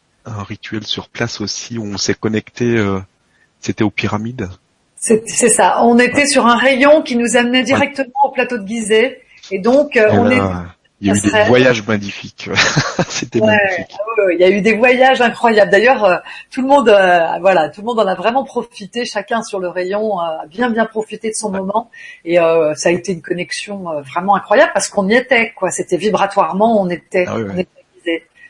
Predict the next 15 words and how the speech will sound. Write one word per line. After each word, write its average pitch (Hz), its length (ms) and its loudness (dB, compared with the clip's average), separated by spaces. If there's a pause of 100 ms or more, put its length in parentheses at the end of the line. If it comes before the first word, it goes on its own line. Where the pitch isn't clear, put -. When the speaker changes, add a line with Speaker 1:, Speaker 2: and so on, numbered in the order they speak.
(180)
Speaker 2:
C'était, 143 720 -4 (560)
c'est, - 340 -14
c'est - 180 -18
vraiment 160 260 -12
Speaker 1:
C'est 180 40 -8
Speaker 2:
magnifique. 156 260 -10
Speaker 1:
juste - 220 -12
magique, 98 380 -8
ouais. - 60 -18 (600)
Speaker 2:
Ouais, 165 300 -2
ouais, 175 140 -6
ouais, 165 180 -8
tout - 180 -14
à 170 60 -8
fait. - 240 -20